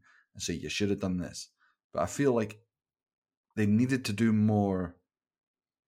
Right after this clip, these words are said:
to accommodate Sheva in the single player and not just be, not just approach it from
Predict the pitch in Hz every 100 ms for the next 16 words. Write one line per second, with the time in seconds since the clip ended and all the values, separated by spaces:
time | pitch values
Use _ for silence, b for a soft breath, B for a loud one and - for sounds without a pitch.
0 | - - - 98 - - 120 127 95 95
1 | 87 - _ _ _ _ - - 113 101
2 | 90 82 82 _ _ _ - 107 104 95
3 | - 101 98 92 98 87 80 - _ _
4 | _ - 104 101 113 95 101 98 - 101
5 | 98 90 87 _ _ _ _ _ _ _
6 | _ _ - 123 120 110 - - 117 -
7 | - - 101 92 87